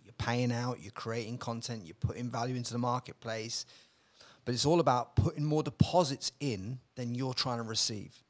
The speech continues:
And I think over a period of time, if you can deposit more and deposit more and deposit more and deposit more, eventually you create what they term as an avalanche that comes back your way. And I think that, that, that's kind of what I see Culture Kings have done, haven't they? They, they've kind of made so many deposits along the way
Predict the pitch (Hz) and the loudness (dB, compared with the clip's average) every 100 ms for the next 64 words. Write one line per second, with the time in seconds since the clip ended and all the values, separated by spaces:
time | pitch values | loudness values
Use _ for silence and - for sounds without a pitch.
0 | _ 120 127 147 139 - 160 156 135 139 | _ -2 2 2 2 6 8 8 6 6
1 | - 156 143 131 143 135 120 143 143 127 | 6 6 2 2 2 2 0 -2 -2 -2
2 | - - 147 131 117 127 131 117 - 143 | -4 2 2 2 0 0 0 -2 2 4
3 | 131 127 135 127 113 139 135 117 123 120 | 2 0 0 0 2 4 4 2 -2 -2
4 | - 139 120 117 113 123 143 - 127 120 | -2 -2 0 -2 0 0 0 0 -2 -4
5 | - 127 120 120 113 - 123 110 107 131 | -2 -2 -2 -4 -4 -4 -4 -6 -4 -2
6 | 143 127 120 127 123 127 - - - 67 | 0 0 -2 -4 -2 -2 -2 -4 -2 -2
7 | 62 52 - - - - - 110 127 117 | 0 -2 -6 -16 -20 -20 -4 -2 0 0
8 | 120 123 123 113 131 123 - 127 107 120 | -2 -2 -4 -4 -2 -2 0 0 2 0
9 | 117 117 117 - 127 113 - 127 127 - | 0 0 2 2 2 -2 -2 -2 -2 -4
10 | 123 113 110 - 135 123 113 120 113 104 | -4 -4 -6 -2 0 0 0 -2 -4 -8
11 | 104 104 107 113 - 131 127 127 120 120 | -6 -6 -6 -6 -2 0 0 0 0 2
12 | - 147 156 143 135 - 151 123 123 123 | 4 4 2 0 -2 0 2 2 0 -2
13 | 123 123 113 113 127 98 73 - | -2 -2 -2 2 2 2 -2 -10